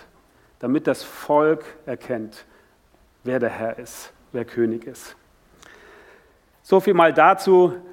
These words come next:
Alles andere, äh, könnt ihr da auf der Homepage auch schauen oder mitverfolgen. Wir sind in einem Abenteuer und, äh, mach mit, wenn du willst. Ich fange an mit einem,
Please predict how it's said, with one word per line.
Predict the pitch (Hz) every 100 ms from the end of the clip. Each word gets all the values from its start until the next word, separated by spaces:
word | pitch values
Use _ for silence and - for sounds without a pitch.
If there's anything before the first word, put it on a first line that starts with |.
| -
Alles | 143 151 143
andere, | 156 170 151 139 135 131 131
äh, |
könnt | - 143
ihr | 139
da | 120 123
auf | 127
der | 131 131 - -
Homepage | 135 135 117 127
auch | 123
schauen | 131 127 131
oder | 120
mitverfolgen. | 123 143 - 120 131 131 127 123 120 -
Wir | 123
sind | 135 151
in | 139
einem | 123
Abenteuer | 123 139 123 127 120 120 120
und, | 113 107
äh, | 113 110 107 -
mach | 120 117
mit, | 120 120 - -
wenn | 123
du | 113 107
willst. | 107 - _ _ - -
Ich | 147
fange | 190 220
an | 208
mit | 196 170
einem, | 165 170